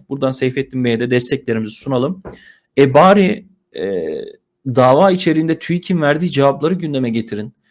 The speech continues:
Bir çıkın basın toplantısında konuşun, grup toplantısında konuşun. Tutup da sonra Seyfettin Bey bununla ilgili itiraz ettiğinde niye itiraz ediyordu sormamanız lazım. Yani kendisinin de söylediği gibi altı ay geçti üzerinden. Bakın burada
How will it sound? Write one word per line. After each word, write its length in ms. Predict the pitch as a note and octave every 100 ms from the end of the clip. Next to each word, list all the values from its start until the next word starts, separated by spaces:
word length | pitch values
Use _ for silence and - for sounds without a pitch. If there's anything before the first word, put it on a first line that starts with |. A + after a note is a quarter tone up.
| _ _ _
Bir 100 | C3
çıkın 380 | E3 - F#3 E3+
basın 240 | D3+ D3+ D#3+
toplantısında 680 | D#3 - C#3+ C#3 C#3 C3+
konuşun, 420 | C3+ C3 B2+ A#2
grup 220 | A2+ C#3 C#3
toplantısında 640 | C3+ - A#2+ A2+ A2+ A2
konuşun. 440 | A2 A2 G#2+ - - _ _ _ _ _ _ _ _ _ _ _ _
Tutup 300 | - C3+ G3
da 80 | F#3
sonra 480 | - E3+ E3+ D#3+ -
Seyfettin 520 | - D#3 D#3+ D#3+ E3+
Bey 120 | D3+
bununla 180 | D3+ D3
ilgili 160 | D3+ C#3+
itiraz 360 | C#3+ D3+ D3+
ettiğinde 540 | D3 C#3+ D3 D3 C#3+ C#3+ _ _ -
niye 200 | D#3 G3
itiraz 380 | F#3 D#3 C#3
ediyordu 340 | C3+ C3+ C3+ A2+
sormamanız 580 | - F#3 G#3+ F#3 C#3+ A#2
lazım. 260 | A2 G#2
Yani 280 | C3 C3 B2
kendisinin 460 | - B2+ C3+ - G3
de 40 |
söylediği 360 | F#3+ D#3+ F3+ F3+
gibi 120 | C#3
altı 440 | - B2+ C3+ -
ay 120 | G#3
geçti 340 | D#3+ C3+ - A#2
üzerinden. 480 | A2 A2 G#2+ G#2+ A2
Bakın 280 | D3+ D3
burada 280 | D3+ D3+ D3